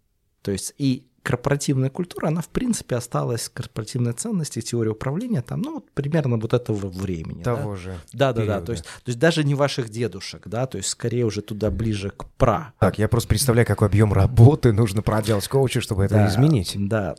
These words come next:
Speaker 1: но, э, по факту мы говорим о чём, что скрам сам по себе не серебряная пуля. То есть скрам как фреймворк неприменим везде, но agile как развитие теории управления, как коммуникация,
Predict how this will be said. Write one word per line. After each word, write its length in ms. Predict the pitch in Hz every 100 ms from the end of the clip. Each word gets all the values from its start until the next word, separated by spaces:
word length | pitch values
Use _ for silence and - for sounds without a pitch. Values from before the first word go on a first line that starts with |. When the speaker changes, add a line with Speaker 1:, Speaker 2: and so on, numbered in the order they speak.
| -
Speaker 1:
но, 480 | 131 131 156 147 120 120
э, 20 |
по 140 | 117 143
факту 280 | 247 - 165
мы 120 | 165
говорим 260 | 165 151
о 60 | 151
чём, 220 | - 98
что 340 | - - 92 - _ _ _ _ _ _
скрам 520 | - - 151 170 165 -
сам 340 | - 143 143
по 120 | 139
себе 320 | 131 135 143 208
не 160 | 139
серебряная 500 | - 131 120 120 101
пуля. 380 | - 90 82 98 - - - - _
То 80 | 92
есть 240 | 92 - -
скрам 580 | - - 135 143 120 98
как 280 | - 104 -
фреймворк 720 | - 113 107 123 180 - - - _ - _ _
неприменим 840 | - 113 123 127 - 113 113 117 123
везде, 440 | 113 104 87 87 - -
но 460 | 139 139 - - _ _ _ _ _
agile 720 | 113 113 110 135 127 98 90
как 240 | - - -
развитие 480 | 113 113 123 -
теории 320 | - - 113 101
управления, 600 | - 101 113 120 90 85
как 240 | 90 -
коммуникация, 1200 | - 107 95 92 - 151 214 - 165 107 104 90